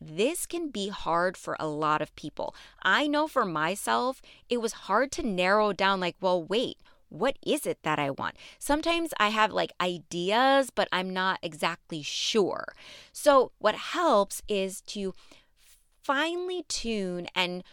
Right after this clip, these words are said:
really allow for yourself to get clear on what it is that you truly do want. And I'm gonna get into today how you can begin to do that. I have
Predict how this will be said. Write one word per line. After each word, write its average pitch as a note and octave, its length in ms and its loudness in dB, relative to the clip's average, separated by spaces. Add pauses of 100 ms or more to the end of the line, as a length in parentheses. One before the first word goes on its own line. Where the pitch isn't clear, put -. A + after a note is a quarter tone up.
(200)
really B3 540 -2
allow G#3+ 340 2
for G3+ 120 -8
yourself F#3 340 -6
to F#3 80 -10
get G#3 320 -6 (100)
clear A3+ 800 2 (300)
on G#3+ 300 -2
what A3 240 0
it E4+ 180 -6 (120)
is F#3+ 520 2 (240)
that G#3+ 340 0
you G#3 200 -8
truly B3 680 -8
do F#3+ 520 -4 (360)
want. D#3+ 640 -6
And G#3 140 -2
I'm A#3 200 0
gonna D4+ 180 2
get G#3+ 320 0
into F#3+ 540 -4
today D3 480 -2 (240)
how A#3+ 720 4 (200)
you G#3 140 -2
can G#3 160 -6
begin F3 320 -2
to - 100 -12
do C#3+ 180 -4
that. D#2 240 4
I D#3+ 140 0
have F3+ 280 6